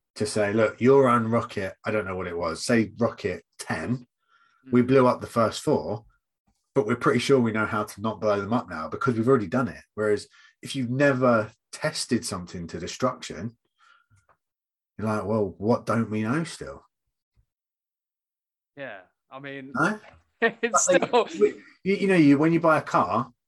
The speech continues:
Speaker 1: they're all
Speaker 2: Mm.
Speaker 1: crash tested, and you read what the, the, the crash data is on your car.
Speaker 2: Yeah.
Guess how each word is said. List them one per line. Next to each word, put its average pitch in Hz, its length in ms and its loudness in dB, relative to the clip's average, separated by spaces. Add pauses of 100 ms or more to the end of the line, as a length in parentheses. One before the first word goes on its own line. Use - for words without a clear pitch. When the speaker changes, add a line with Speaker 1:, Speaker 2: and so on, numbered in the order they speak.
(240)
Speaker 1:
they're 127 180 6
all 139 80 6
Speaker 2:
Mm. 185 80 -4
Speaker 1:
crash 160 240 -4
tested, 95 360 -8
and 90 100 -8
you 101 120 -4
read 117 240 6
what 107 160 0
the, 104 400 0
the, 101 160 -4
the 101 120 -4
crash - 340 -4
data 92 340 -2
is 85 100 -8
on 82 100 -12
your 90 100 -10
car. - 320 -6 (600)
Speaker 2:
Yeah. 127 280 -2